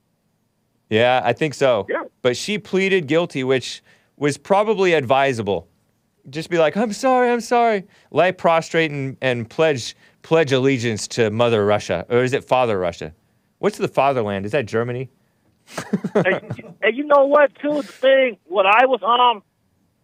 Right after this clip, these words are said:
Speaker 2: talking about, too, um, the thing I was, um, talking about.
Speaker 1: Yeah.
Speaker 2: She never once apologized to Russia for breaking their law.
Speaker 1: Oh.
Speaker 2: Not at all. She, you know, you ever notice that? She always kept saying,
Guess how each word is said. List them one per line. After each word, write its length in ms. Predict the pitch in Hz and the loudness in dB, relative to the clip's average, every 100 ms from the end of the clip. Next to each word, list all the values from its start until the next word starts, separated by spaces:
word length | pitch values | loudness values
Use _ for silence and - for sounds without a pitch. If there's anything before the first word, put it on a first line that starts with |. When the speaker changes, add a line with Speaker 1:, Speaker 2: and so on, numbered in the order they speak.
| - | -6
Speaker 2:
talking 300 | 277 262 262 | -4 -4 -8
about, 380 | 208 254 247 - | -2 -2 -2 -4
too, 200 | 277 247 | -12 -10
um, 420 | 170 135 117 107 - _ _ _ - | -10 -10 -10 -12 -18 _ _ _ -12
the 80 | 143 | -6
thing 280 | 208 202 160 | -2 -2 -2
I 140 | 180 | -6
was, 180 | 240 233 - | -4 -6 -6
um, 340 | 202 208 202 190 | -4 -2 -4 -4
talking 260 | 233 233 | -4 -4
about. 380 | 226 208 220 151 - _ _ _ _ | -6 -4 -4 -4 -10 _ _ _ _
Speaker 1:
Yeah. 300 | 170 165 107 _ _ _ | 2 2 0 _ _ _
Speaker 2:
She 80 | 214 | -12
never 360 | 180 202 220 202 | -4 -2 2 2
once 440 | 165 185 226 220 _ | 2 0 0 -2 _
apologized 1000 | 143 135 - 190 202 185 165 156 160 156 _ 143 | -4 -4 -2 0 0 -2 -2 0 0 -2 _ -16
to 160 | 117 110 110 | -16 -8 -2
Russia 480 | 147 135 - 78 - _ _ _ _ - | -2 -2 -8 -18 -20 _ _ _ _ -8
for 100 | 104 - | -8 -2
breaking 380 | 139 139 117 | -2 -2 -8
their 160 | 117 117 | -10 -8
law. 300 | 117 85 76 - - | -6 -6 -10 -12 -2
Speaker 1:
Oh. 480 | 104 131 151 110 85 | 2 2 2 2 2
Speaker 2:
Not 160 | 160 | 2
at 140 | 135 - | 0 -2
all. 420 | 147 143 104 82 _ _ _ | -2 -2 -4 -12 _ _ _
She, 120 | 123 - | -16 -8
you 160 | 185 220 | -4 2
know, 100 | 220 | 2
you 140 | 175 208 | 4 0
ever 100 | 190 | 0
notice 240 | 208 262 | -8 -8
that? 160 | 269 262 | -8 -8
She 80 | 156 | -6
always 420 | 139 165 214 220 - | -2 0 0 -2 -4
kept 180 | 208 233 - | -6 -6 -6
saying, 360 | 214 220 233 | -6 -2 -4